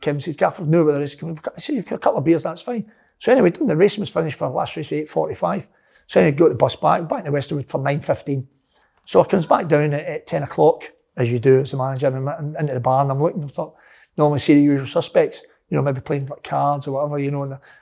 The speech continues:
I'm thinking to myself, "Hmm, I don't see the, you know, the, the Robbie Blakes and the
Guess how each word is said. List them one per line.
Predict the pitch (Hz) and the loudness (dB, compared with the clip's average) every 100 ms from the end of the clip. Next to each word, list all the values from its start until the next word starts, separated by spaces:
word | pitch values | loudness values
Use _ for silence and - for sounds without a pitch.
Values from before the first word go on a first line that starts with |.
| _ - | _ -8
I'm | 143 | -4
thinking | - 175 | -4 -6
to | 202 | -8
myself, | 208 _ _ _ | -16 _ _ _
"Hmm, | 262 175 | -4 -4
I | - _ _ _ _ _ | -6 _ _ _ _ _
don't | - 135 | -18 -14
see | - 143 | -6 -4
the, | 139 123 - | -4 -6 -8
you | 151 | -8
know, | 139 | -8
the, | 113 - - _ _ | -10 -14 -20 _ _
the | 123 | -6
Robbie | 123 131 | -4 -2
Blakes | 123 139 151 147 147 | 0 0 0 -2 -10
and | |
the | 117 | -10